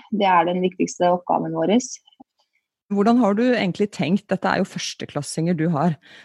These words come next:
Speaker 2: Du skal lage et
Speaker 1: Ja.
Speaker 2: digitalt opplegg. Hva, hva har du tenkt da, hvordan de skal få det til alene?
Speaker 1: Det jeg først tenkte, var at vi må bruke en digital plattform som de er kjent med, og da har vi jo brukt, eh, en plattform som vi bruker ofte,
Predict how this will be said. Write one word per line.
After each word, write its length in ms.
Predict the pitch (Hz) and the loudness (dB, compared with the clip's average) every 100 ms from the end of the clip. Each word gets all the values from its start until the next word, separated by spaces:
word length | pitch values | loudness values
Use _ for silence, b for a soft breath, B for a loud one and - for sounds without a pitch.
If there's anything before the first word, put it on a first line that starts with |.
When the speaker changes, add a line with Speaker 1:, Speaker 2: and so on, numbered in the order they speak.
| B | B
Speaker 2:
Du 60 | |
skal 180 | 185 202 | -2 2
lage 180 | 202 135 | 4 6
et 60 | 170 | 6
Speaker 1:
Ja. 160 | 233 | 6
Speaker 2:
digitalt 560 | 185 - 160 143 170 - | 4 -2 -2 2 0 -2
opplegg. 400 | - - 151 180 | -6 -6 -4 -2
Hva, 240 | 190 190 | 0 0
hva 140 | 208 208 | 0 0
har 80 | 226 | 0
du 80 | |
tenkt 420 | 254 - 170 202 - | -4 -6 -4 -4 -2
da, 140 | 185 | -2
hvordan 260 | 185 175 175 | 0 0 0
de 60 | |
skal 180 | 180 202 | -2 -6
få 340 | - 208 156 | -4 -4 -4
det 120 | 123 - | -8 -8
til 200 | 170 185 | -6 -4
alene? 420 | 180 151 139 185 _ _ _ _ _ _ _ - | -4 -4 -6 -8 _ _ _ _ _ _ _ 2
Speaker 1:
Det 120 | 226 | 6
jeg 220 | 220 240 | 8 6
først 280 | - 208 - | 4 0 2
tenkte, 400 | 233 185 185 233 | 0 0 0 2
var 220 | 240 196 | 6 6
at 180 | 180 190 - | 6 2 0
vi 220 | 190 190 | 4 4
må 160 | 190 | 4
bruke 260 | 185 180 175 | 4 4 2
en 160 | 175 170 | 0 2
digital 320 | 175 185 175 | 2 2 0
plattform 440 | 175 160 - 170 | 0 -2 0 -2
som 180 | 175 175 | -2 -6
de 80 | 170 | -4
er 160 | 170 175 | -2 -2
kjent 240 | 165 156 - | -2 -6 -2
med, 240 | 185 262 233 - | 0 0 -2 -6
og 260 | 208 190 | -2 2
da 160 | 185 180 | 4 4
har 240 | 190 170 | 4 4
vi 80 | 160 | 4
jo 100 | 170 | 0
brukt, 420 | 170 - _ - | -2 -8 _ -6
eh, 300 | 180 175 - | -4 -2 -2
en 140 | 175 - | -2 0
plattform 340 | 170 - 170 | -2 0 -4
som 160 | - 175 | -4 -4
vi 80 | |
bruker 380 | 175 175 175 170 | -2 -2 -2 -4
ofte, 320 | 165 - 196 | -6 -2 0